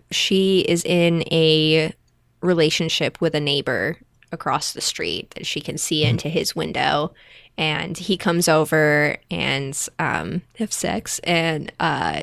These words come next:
Speaker 2: <gasps>
Speaker 1: the whole, like, in, in the, you know, opening scene, she's flirting with him and she's like, "Hey, meet me down at the, at the food truck on the s-, you know,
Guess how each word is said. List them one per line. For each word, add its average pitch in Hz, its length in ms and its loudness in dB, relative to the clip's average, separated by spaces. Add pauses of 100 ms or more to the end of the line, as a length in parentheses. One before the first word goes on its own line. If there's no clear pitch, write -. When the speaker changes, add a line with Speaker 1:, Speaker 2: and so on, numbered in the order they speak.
(160)
Speaker 2:
<gasps> 180 140 0 (440)
Speaker 1:
the 185 120 4
whole, 180 560 6
like, 151 300 0
in, 180 240 0 (100)
in 165 160 0
the, - 220 -2 (120)
you 175 80 -4
know, 156 180 -2
opening 214 340 6
scene, 180 400 2
she's - 240 -2
flirting 208 440 6
with 190 140 4
him 180 480 6
and 165 160 0
she's 165 220 -2
like, 160 240 -2
"Hey, 196 240 4
meet 170 200 0
me 170 140 2
down 147 320 0
at 147 140 -8
the, - 480 -2 (100)
at - 140 -4
the - 340 0
food 262 260 2
truck 156 460 4
on 160 140 -2
the 156 80 -2
s-, - 160 -2 (180)
you 160 100 -6
know, - 120 -10